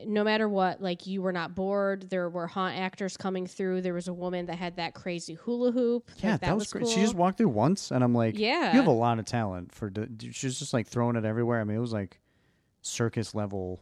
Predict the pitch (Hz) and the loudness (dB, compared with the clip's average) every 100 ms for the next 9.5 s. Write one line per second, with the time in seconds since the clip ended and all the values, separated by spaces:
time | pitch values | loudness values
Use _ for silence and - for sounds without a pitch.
0 | - - 98 107 101 240 226 165 175 165 | -10 -10 -6 -2 -2 0 0 -2 -4 -6
1 | 113 208 208 202 - 202 214 240 233 240 | -2 0 0 -2 -2 -2 -2 -2 -2 0
2 | 233 240 240 240 233 110 107 104 95 90 | -2 -2 -2 -2 0 0 2 2 -2 -4
3 | 95 123 135 123 110 107 107 107 - - | 0 2 4 4 2 0 -2 -4 -4 2
4 | 131 123 110 107 104 95 95 - 98 92 | 6 6 4 0 -4 -4 -6 -6 -6 -6
5 | 95 95 95 - 120 139 143 131 113 123 | -8 -12 -10 0 2 4 2 0 0 2
6 | 117 117 - 113 - 101 107 101 104 92 | 2 0 -2 -6 -4 -2 -2 -2 -4 -4
7 | 107 104 107 101 98 92 90 - _ _ | -4 -2 -2 -4 -4 -6 -6 -10 _ _
8 | _ _ _ - 107 98 92 92 - _ | _ _ _ -8 -4 -4 -6 -8 -14 _
9 | _ - 110 101 92 | _ -8 -4 -4 -4